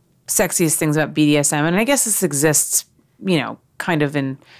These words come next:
in all sex acts, and I guess just really in everything, is power dynamics between men and women or men and men and women and men. Like, um, and I, and I wonder if women, I know for me,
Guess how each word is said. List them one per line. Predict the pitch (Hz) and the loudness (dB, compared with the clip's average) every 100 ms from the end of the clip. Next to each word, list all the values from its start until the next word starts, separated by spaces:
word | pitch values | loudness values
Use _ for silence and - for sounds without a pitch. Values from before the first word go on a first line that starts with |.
| - _ | -20 _
in | 156 - | -4 0
all | 151 151 | 0 0
sex | - 139 - | -2 -4 -4
acts, | 131 - - | -4 -4 -6
and | 170 165 | -6 -6
I | - | -10
guess | 175 156 - | -10 -10 -10
just | - - - | -10 -10 -10
really | - 135 - | -8 -8 -8
in | 151 147 | -10 -8
everything, | 143 151 147 - 127 | -6 -6 -6 -10 -6
is | 147 147 147 - _ _ _ - | -6 -4 -6 -8 _ _ _ -6
power | - 156 | -2 0
dynamics | 151 139 131 - - - - - _ _ _ | -2 -2 -6 -8 -12 -12 -12 -12 _ _ _
between | 156 156 147 139 135 - _ _ _ _ | -4 -2 -2 -2 -6 -14 _ _ _ _
men | 202 185 | -2 0
and | 175 | 0
women | 156 143 143 143 143 | 0 0 0 0 -2
or | 139 | -2
men | 147 | -2
and | 147 143 | -2 -4
men | 131 135 | -6 -6
and | 135 127 147 _ - | -6 -10 -14 _ -4
women | 147 | 0
and | 147 143 | 0 0
men. | 131 131 - | -2 -4 -6
Like, | 131 - _ - - - - - - _ _ _ - | -8 -8 _ -20 -20 -20 -20 -20 -20 _ _ _ -2
um, | 151 147 135 139 - _ _ _ _ - - _ _ _ | 0 0 -4 -10 -16 _ _ _ _ -18 -18 _ _ _
and | 175 | -2
I, | 175 | 0
and | 170 147 180 | 0 -2 0
I | 180 | 0
wonder | 185 277 311 285 277 | 2 2 4 4 4
if | 247 170 - | 2 -2 -2
women, | 175 175 175 | -2 0 0
I | 165 | 0
know | 214 220 | 0 0
for | 175 | 0
me, | 160 180 175 156 143 | 2 2 4 2 0